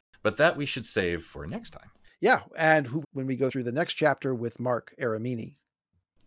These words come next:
Speaker 1: Yeah, who is gracious enough to come and, and help us out with Hut in the Jungle, which honestly, I find that chapter more confusing than this one.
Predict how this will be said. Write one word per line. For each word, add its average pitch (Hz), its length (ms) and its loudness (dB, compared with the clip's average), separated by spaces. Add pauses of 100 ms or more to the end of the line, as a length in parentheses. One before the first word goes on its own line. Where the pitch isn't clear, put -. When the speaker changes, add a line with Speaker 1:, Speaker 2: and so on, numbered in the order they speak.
Speaker 1:
Yeah, 92 160 0
who 98 120 0
is 82 120 0
gracious 92 360 0
enough 80 220 -2
to 80 80 -4
come 82 280 0
and, 76 440 -4
and 78 160 -4
help 87 180 2
us 82 140 4
out 78 180 4
with 78 180 -4
Hut 95 120 2
in 82 80 -8
the 80 80 -4
Jungle, 76 340 0
which 82 220 0 (220)
honestly, 190 420 6
I 127 140 4
find 160 400 4
that 117 240 2 (240)
chapter 98 440 2
more 87 320 2
confusing 80 680 -2
than 73 160 -6
this 69 200 -8
one. - 160 -14